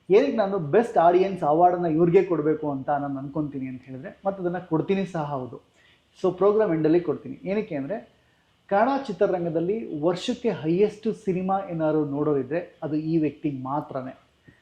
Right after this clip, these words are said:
ಹಾಗಾಗಿ the best audience ಅಥವಾ, ಆ, ಬೆಸ್ಟ್ ಕಸ್ಟಮರ್ ಅಂತಾನೆ ಒಬ್ಬ ನಿರ್ದೇಶಕನ ಹೇಳ್ತಿರೋದು ಇದೇ ಮೊದಲನೇ ಟೈಮು. ಹಾಗಾಗಿ ನಿರ್ದೇಶಕರಿಗೆ, ಡೈರೆಕ್ಟರ್ ನೋಟಿಗೆ, ಡೈರೆಕ್ಟರಿಗೆ, ಡೈರೆಕ್ಟರ್ ನೋಟಿಗೆ ಸ್ವಾಗತ ಹೇಳ್ತಾ ಶುರು ಮಾಡೋಣ. ಜೈ, ಹೇಗಿದ್ದೀರಾ ಜೈ?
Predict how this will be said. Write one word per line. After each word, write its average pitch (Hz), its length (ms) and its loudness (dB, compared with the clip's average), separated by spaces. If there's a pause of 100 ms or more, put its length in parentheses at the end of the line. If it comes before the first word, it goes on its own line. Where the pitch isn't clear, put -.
(120)
ಹಾಗಾಗಿ 185 580 2 (340)
the 160 100 2
best 180 400 2 (200)
audience 190 340 4 (140)
ಅಥವಾ, 151 560 0 (260)
ಆ, 151 80 -2
ಬೆಸ್ಟ್ 208 440 4
ಕಸ್ಟಮರ್ 220 480 2
ಅಂತಾನೆ 170 800 -2 (260)
ಒಬ್ಬ 165 140 2
ನಿರ್ದೇಶಕನ 220 680 4
ಹೇಳ್ತಿರೋದು 175 840 0
ಇದೇ 165 140 4
ಮೊದಲನೇ 165 600 2
ಟೈಮು. 143 320 -6 (440)
ಹಾಗಾಗಿ 202 480 2 (400)
ನಿರ್ದೇಶಕರಿಗೆ, 180 720 4
ಡೈರೆಕ್ಟರ್ 165 360 0
ನೋಟಿಗೆ, 175 560 0
ಡೈರೆಕ್ಟರಿಗೆ, 208 480 4
ಡೈರೆಕ್ಟರ್ 175 360 2
ನೋಟಿಗೆ 175 720 0
ಸ್ವಾಗತ 175 320 2
ಹೇಳ್ತಾ 151 340 -2 (140)
ಶುರು 165 260 2
ಮಾಡೋಣ. 139 260 -2
ಜೈ, 180 100 -2
ಹೇಗಿದ್ದೀರಾ 170 500 2
ಜೈ? 190 140 2